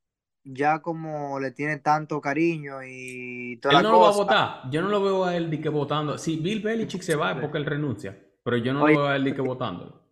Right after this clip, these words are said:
Speaker 1: no hay forma alguna en la que Robert Kraft vote a Bill Belichick. Eh, oye, él no lo va a votar. Porque esa, o sea,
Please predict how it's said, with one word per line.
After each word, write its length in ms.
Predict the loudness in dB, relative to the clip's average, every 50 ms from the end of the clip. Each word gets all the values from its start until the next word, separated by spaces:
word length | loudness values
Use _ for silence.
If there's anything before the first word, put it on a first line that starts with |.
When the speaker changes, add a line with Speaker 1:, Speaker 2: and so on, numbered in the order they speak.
| _ _ _ -8
Speaker 1:
no 420 | -6 -2 0 2 2 4 6 8
hay 160 | 8 6 6 2
forma 640 | -4 -8 -8 -2 0 2 2 2 0 0 0 -2
alguna 1000 | 0 0 0 0 0 0 -2 -2 -2 -2 -2 -2 -6 -8 -10 -12 -12 -14 -20 _ _ -8
en 200 | -4 0 2 4
la 160 | 4 4 2
que 160 | 0 -4 -2
Robert 400 | 0 2 2 2 4 2 0 -2
Kraft 400 | -2 -2 2 2 2 0 -2 _ _ _
vote 400 | -20 -12 -6 -4 -2 -2 -2 -2
a 40 | -4
Bill 100 | -4 -4
Belichick. 420 | -4 -6 -8 -10 -14 -18 -20 _ _ _ _ _ _ _ _ _ _ _ _ _ _ _ _ _ _ _ -4
Eh, 180 | -4 -4 0 2
oye, 220 | 4 6 6 6 4 2
él 100 | 0 2
no 60 | 2
lo 40 | 2
va 40 | 0
a 20 |
votar. 260 | 0 -4 -10 -14 -16 _ _ _ _ _ _ _ _ _ _ _ _ _ _ _ _ _ _ _ _ _ _ -12
Porque 280 | -8 -2 -2 -2 0 -2
esa, 340 | -2 -2 0 2 2 0 0
o 40 | -2
sea, 400 | 2 4 6 6 6 4 0